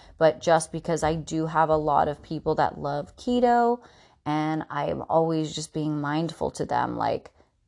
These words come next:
don't pick the shitty sources of fats all the time. Like, if you're eating salami and cheese every single freaking day, that's not gonna be the best bet for you. So you're gonna wanna make sure that you are having the majority coming from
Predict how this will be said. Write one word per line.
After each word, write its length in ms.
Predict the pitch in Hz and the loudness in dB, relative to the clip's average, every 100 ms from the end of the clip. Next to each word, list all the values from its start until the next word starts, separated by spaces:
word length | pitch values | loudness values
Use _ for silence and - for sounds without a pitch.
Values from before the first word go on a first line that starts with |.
| _ | _
don't 840 | - 139 135 156 185 - - - _ _ _ _ | 0 0 0 -4 -6 -10 -16 -16 _ _ _ _
pick 480 | - 151 135 - - - _ _ _ | -6 -2 -2 -4 -16 -20 _ _ _
the 80 | 147 | -8
shitty 440 | 147 - 151 151 | -6 -4 -4 -4
sources 640 | 147 - 139 139 - 151 - | -6 -2 0 0 -4 -8 -8
of 160 | - | -10
fats 540 | 147 - 113 127 - - | -6 -2 0 0 -4 -10
all 420 | - 127 120 - - | -2 0 0 -4 -10
the 80 | 165 | -8
time. 420 | 202 202 - - _ _ _ _ - | -4 -4 -4 -10 _ _ _ _ 0
Like, 140 | 170 | 0
if 120 | 175 175 | 0 2
you're 260 | 185 202 | 2 2
eating 600 | 185 180 180 185 185 180 | 2 -2 0 0 0 -4
salami 1080 | 180 - 170 151 156 156 170 170 175 175 180 - - _ - | -6 -2 -2 0 0 2 0 -2 -2 -4 -6 -10 -20 _ -4
and 240 | 156 156 | -2 -2
cheese 720 | - - 175 165 170 170 165 - _ _ | -4 -4 -2 -2 -2 -2 -6 -10 _ _
every 460 | - 165 160 170 170 | 4 4 2 -2 -2
single 480 | 165 170 165 160 160 | -4 -4 -2 0 0
freaking 440 | 170 165 165 160 | 0 -2 -2 -2
day, 300 | 139 139 170 | 0 2 2
that's 280 | 165 143 - | 2 -2 -2
not 160 | 160 151 | -6 -6
gonna 160 | 160 | -8
be 120 | 156 | -8
the 80 | 135 | -8
best 440 | 113 139 139 - - | -2 0 0 -2 0
bet 280 | 135 - | 0 0
for 240 | - - - | -2 -2 -2
you. 280 | 57 - - | -2 -6 -8
So 180 | - 170 | -8 -4
you're 100 | 156 | -2
gonna 200 | 170 170 | 0 0
wanna 260 | 170 170 | 0 0
make 260 | 170 160 - | 0 -2 -2
sure 480 | - 185 165 156 156 | -2 2 2 4 2
that 180 | 151 | 0
you 240 | - 160 156 | -2 0 4
are 140 | 156 | 4
having 500 | 156 - 156 165 170 | 2 0 0 2 -2
the 60 | 160 | -2
majority 600 | 165 151 143 151 156 151 | -4 -4 -4 -2 -2 -6
coming 400 | - 156 143 143 | -6 -4 -4 -4
from 480 | - 120 90 - | -2 0 0 -4